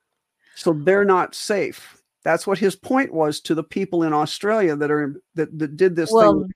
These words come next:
Speaker 2: that's fascinating because, uh, theoretically, uh, we're a corporation under,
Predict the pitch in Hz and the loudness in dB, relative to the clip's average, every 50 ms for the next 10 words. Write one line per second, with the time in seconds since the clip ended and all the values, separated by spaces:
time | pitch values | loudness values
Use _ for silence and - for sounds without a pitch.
0 | _ - 226 220 240 277 330 381 392 - - _ - - - - - - - - | _ 2 4 4 4 4 2 0 -2 -6 -10 _ -20 -18 -16 -16 -16 -16 -16 -18
1 | - - - _ _ - - - 247 247 254 254 269 277 - - _ - 226 202 | -20 -20 -20 _ _ -8 0 4 6 6 8 8 6 6 2 -6 _ -2 -2 0
2 | 196 190 190 180 170 175 175 175 170 170 185 175 175 - - 226 214 208 196 190 | 0 0 0 0 0 -2 -2 -2 -2 -4 -4 -4 -6 -8 -2 2 4 6 6 4
3 | 190 185 185 202 208 185 180 180 175 170 160 180 _ _ _ _ _ _ _ _ | 2 0 -2 0 0 2 4 4 2 2 0 -2 _ _ _ _ _ _ _ _
4 | _ _ _ _ _ _ _ _ _ 233 214 185 175 180 190 214 240 294 330 349 | _ _ _ _ _ _ _ _ _ 0 0 0 -2 -2 -2 0 2 2 2 2
5 | 349 330 233 - _ 190 196 190 175 175 180 175 175 170 - - - 175 170 165 | 0 -2 -4 -4 _ -4 -2 -2 -2 -2 -2 -2 -4 -6 -6 -6 -2 -2 0 0
6 | 160 165 170 170 175 196 214 226 247 254 226 196 180 170 160 131 - _ - 170 | 0 -2 -4 -6 -6 -8 -4 -2 0 0 0 0 -2 -2 -6 -12 -14 _ -6 -4
7 | 165 156 147 - - - 196 165 156 - 165 147 147 156 160 - - 185 165 160 | -4 -4 -4 -8 -10 -8 -8 -8 -6 -6 -6 -6 -6 -6 -8 -8 -10 -8 -8 -8
8 | - - 165 170 160 160 170 170 170 170 165 160 160 160 | -10 -10 -10 -10 -8 -6 -4 -4 -2 0 0 0 -2 -2